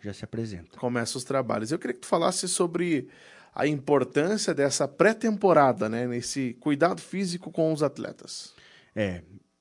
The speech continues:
Speaker 1: então assim, ó, no primeiro momento a gente faz uma avaliação neles ali na primeira semana, né?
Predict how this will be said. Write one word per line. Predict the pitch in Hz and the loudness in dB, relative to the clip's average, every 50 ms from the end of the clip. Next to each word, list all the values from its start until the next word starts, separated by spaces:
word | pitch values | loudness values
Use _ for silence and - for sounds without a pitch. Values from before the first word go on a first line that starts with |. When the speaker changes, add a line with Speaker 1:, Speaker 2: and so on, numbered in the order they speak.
| - 135 | -8 -6
Speaker 1:
então | 131 117 - 143 151 | -6 -4 -2 -2 -2
assim, | 151 - - 131 110 101 | -2 -2 -2 -4 -2 -2
ó, | 98 95 | -2 -4
no | 98 98 110 117 117 | -4 -4 -4 -4 -4
primeiro | 113 - 123 123 135 147 151 156 | -2 -2 0 0 2 2 2 2
momento | 156 143 127 117 113 120 143 156 - 131 | 2 2 0 0 0 -2 -2 -4 -4 -6
a | 110 | -6
gente | 110 117 117 - - | -6 -6 -8 -8 -8
faz | - 104 110 117 | -6 -4 -4 -4
uma | 123 120 110 | -4 -6 -6
avaliação | 104 107 101 98 95 87 - - 98 107 117 | -4 -4 -4 -4 -4 -6 -8 -8 -8 -6 -6
neles | 104 98 101 113 123 104 98 | -6 -6 -6 -6 -8 -8 -8
ali | 92 95 98 | -8 -8 -8
na | 107 110 | -10 -10
primeira | - - 95 101 101 101 | -10 -10 -8 -8 -8 -8
semana, | 98 - - 95 90 90 98 117 123 104 | -10 -10 -10 -10 -8 -8 -8 -8 -10 -10
né? | 95 95 107 127 | -10 -10 -12 -14